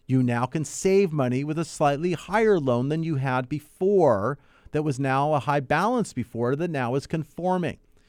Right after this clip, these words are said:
It gives you room to consolidate that home equity line of credit heloc that is a second mortgage,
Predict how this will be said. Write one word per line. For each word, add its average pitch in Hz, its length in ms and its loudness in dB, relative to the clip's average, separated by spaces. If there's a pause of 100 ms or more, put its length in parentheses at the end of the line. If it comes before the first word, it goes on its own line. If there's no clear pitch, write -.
(220)
It 135 80 0
gives 123 260 2
you 160 120 2
room 131 260 2
to 151 80 0
consolidate 175 840 2
that 147 160 2
home 180 280 0 (140)
equity 185 420 2
line 151 280 2
of 175 100 0
credit 147 400 2
heloc 175 840 2 (680)
that 151 160 6
is 175 560 8 (400)
a 139 80 0
second 127 420 0
mortgage, 107 560 -2